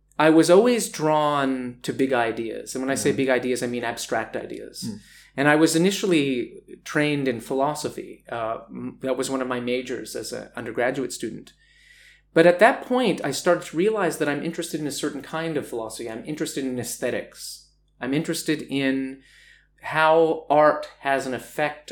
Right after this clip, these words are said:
Speaker 1: on us. Um, why does it make us feel certain things? Why do we find things beautiful? Why do we find things boring?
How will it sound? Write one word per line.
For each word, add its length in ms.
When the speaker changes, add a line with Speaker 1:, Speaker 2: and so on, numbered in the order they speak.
Speaker 1:
on 180
us. 600
Um, 520
why 420
does 140
it 80
make 160
us 120
feel 400
certain 340
things? 560
Why 500
do 80
we 120
find 360
things 240
beautiful? 840
Why 220
do 100
we 120
find 340
things 240
boring? 760